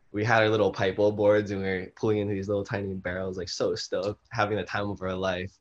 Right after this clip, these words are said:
And, uh, of course, surfed until well past dark, hours past dark, and, uh, pitched our hammocks up in the, in the hala tree and went to bed all tired and, like,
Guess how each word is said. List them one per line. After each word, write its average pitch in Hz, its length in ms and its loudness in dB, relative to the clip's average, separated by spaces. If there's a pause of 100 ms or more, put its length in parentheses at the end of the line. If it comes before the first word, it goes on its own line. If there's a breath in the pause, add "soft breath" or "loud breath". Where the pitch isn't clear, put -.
(120)
And, 95 240 -4
uh, 90 280 -2 (120)
of 101 160 -4
course, 104 400 4 (140)
surfed 107 460 2
until 98 540 2 (680)
well 101 260 4
past 90 340 -2
dark, 85 260 0
hours 92 340 0
past 90 300 -4
dark, 85 380 -4 (640)
and, 92 260 -2
uh, 90 300 0 (340)
pitched 110 240 0
our 101 100 4
hammocks 95 380 -2
up 92 220 -4
in 98 80 -2
the, 90 320 -4
in 95 100 -6
the 90 100 -6
hala 92 320 -2
tree 92 440 -6
and 87 240 -8 (200)
went 98 220 -2
to 95 80 -2
bed 92 260 -2
all 87 340 0
tired 85 440 -4
and, 87 200 -8
like, 82 200 -10